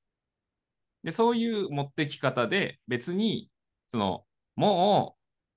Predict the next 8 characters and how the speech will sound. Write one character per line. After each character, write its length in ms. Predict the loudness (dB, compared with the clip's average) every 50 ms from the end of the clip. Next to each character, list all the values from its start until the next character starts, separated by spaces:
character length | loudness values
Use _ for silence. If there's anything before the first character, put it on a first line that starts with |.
| _ _ _ _ _ _ -20
う、 60 | -20 -20 _ _ _ _ _ _ _ _ _ _ _ _ _ _ _ _ _ _ _ -8
く-、 180 | -8 -8 -6 -4
こ-、 240 | -4 -4 -4 -4 _ -6
国 180 | -4 -2 -2 -2
と 100 | -2 -2
し 60 | -2
て 100 | -2 -4
の、 140 | -4 -6